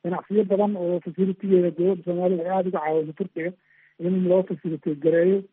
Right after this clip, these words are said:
arrimahooda businesska ayay, ayay faa'iido ah ayay sidoo kale ku qabaan. Eh, marka ma yara faa'iidadii iyo Soomaalida investment-geeda oo dalkooda ku sugurmaayo caafimaad ha ahaato, inkastoo dalka Turkiga uu yahay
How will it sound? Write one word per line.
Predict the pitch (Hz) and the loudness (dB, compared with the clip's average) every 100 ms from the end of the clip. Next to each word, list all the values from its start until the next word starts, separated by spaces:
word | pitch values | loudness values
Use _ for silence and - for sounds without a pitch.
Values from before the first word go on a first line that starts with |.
| _ | _
arrimahooda | 151 156 196 185 170 | -8 -4 0 2 2
businesska | 175 190 160 - 156 | 0 0 0 0 2
ayay, | 160 175 151 151 | 6 6 4 0
ayay | 156 | -2
faa'iido | 139 160 165 190 | 2 2 2 2
ah | 151 170 | 0 2
ayay | 170 165 151 - _ - | 2 4 0 -8 _ -4
sidoo | 170 151 | 0 2
kale | - 147 | 2 0
ku | 170 | 0
qabaan. | 160 139 175 - _ _ - | 0 0 0 -6 _ _ -2
Eh, | 151 156 156 | 4 6 4
marka | 185 233 - | 2 0 2
ma | 220 262 | 4 6
yara | 233 220 | 6 4
faa'iidadii | 214 190 202 226 214 208 _ _ 208 | 0 -2 0 0 0 -4 _ _ -4
iyo | 254 311 | 2 2
Soomaalida | 269 254 254 269 247 | 4 2 2 2 0
investment-geeda | 226 269 247 240 220 233 226 214 208 _ | 0 0 2 -2 -2 0 0 0 -4 _
oo | 185 185 | -6 0
dalkooda | 240 233 226 208 | -2 -2 2 2
ku | 196 208 | 2 -6
sugurmaayo | - 202 196 196 190 190 | -8 -4 -2 -2 2 2
caafimaad | 170 175 - 214 196 | 2 -2 0 0 2
ha | 202 | 0
ahaato, | 170 160 - 220 _ | -2 -4 -6 -10 _
inkastoo | 262 269 - | -2 0 0
dalka | 247 247 226 | 2 2 0
Turkiga | 247 214 220 | -2 -2 0
uu | 233 233 | 2 4
yahay | 220 196 | 4 4